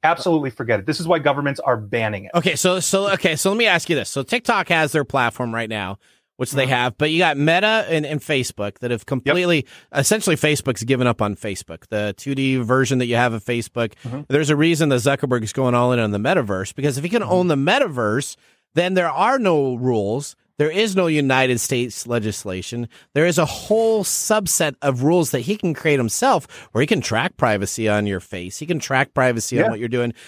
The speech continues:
Speaker 1: They
Speaker 2: He
Speaker 1: already
Speaker 2: can, he,
Speaker 1: are.
Speaker 2: he can, he can decide to promote a, a brand like, let's say, Nike, and they de-, but decide to buy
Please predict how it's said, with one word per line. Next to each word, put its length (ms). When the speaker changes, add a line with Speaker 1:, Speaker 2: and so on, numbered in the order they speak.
Speaker 1:
They 80
Speaker 2:
He 40
Speaker 1:
already 200
Speaker 2:
can, 100
he, 60
Speaker 1:
are. 100
Speaker 2:
he 180
can, 240
he 160
can 300
decide 520
to 240
promote 480
a, 800
a 60
brand 520
like, 200
let's 120
say, 180
Nike, 460
and 80
they 120
de-, 80
but 180
decide 360
to 60
buy 520